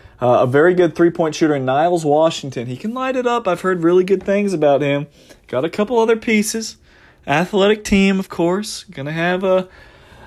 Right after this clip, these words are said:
some guys that are real quick off the dribble. Um, this is a potential upset. This is a potential upset. Again, Kip has s-,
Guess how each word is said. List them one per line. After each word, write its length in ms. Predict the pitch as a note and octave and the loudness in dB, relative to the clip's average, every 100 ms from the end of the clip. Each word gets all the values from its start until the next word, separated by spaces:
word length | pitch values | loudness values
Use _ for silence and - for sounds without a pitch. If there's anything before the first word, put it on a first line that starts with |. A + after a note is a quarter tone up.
| - - | -20 -14
some 240 | - E3 | -4 0
guys 260 | D#3 E3+ F3+ | 2 4 4
that 80 | E3 | 4
are 60 | |
real 160 | D#3+ F3 | 4 2
quick 300 | - F3 F3+ | 0 0 2
off 160 | F#3+ F#3+ | 0 0
the 80 | |
dribble. 540 | F3 E3+ F3 F3 F#3 - _ _ - | 0 2 2 0 -4 -10 _ _ -4
Um, 600 | C3+ C3+ C3+ C3 C3 - - _ | 0 2 2 0 -4 -10 -20 _
this 200 | - D3+ | -4 -2
is 60 | - | -2
a 60 | B3 | -4
potential 540 | - - C#4 - - | -4 -2 -4 -4 -2
upset. 720 | B3+ C#4 - - E3 G#2 - | 0 0 -2 0 0 0 -6
This 160 | C3+ C3+ | -12 -10
is 60 | A#3 | -8
a 40 | |
potential 560 | - A3 A3 A3 B3 A3+ | -8 -4 -2 -2 2 0
upset. 320 | A#3 - D3+ | 0 2 0
Again, 640 | C#3+ F3+ G#3 D3 A2+ - - _ - | 2 2 2 0 -8 -14 -20 _ -12
Kip 280 | - F#3 F#3 | -2 0 0
has 200 | D3+ - _ | -2 -6 _
s-, 180 | - | -10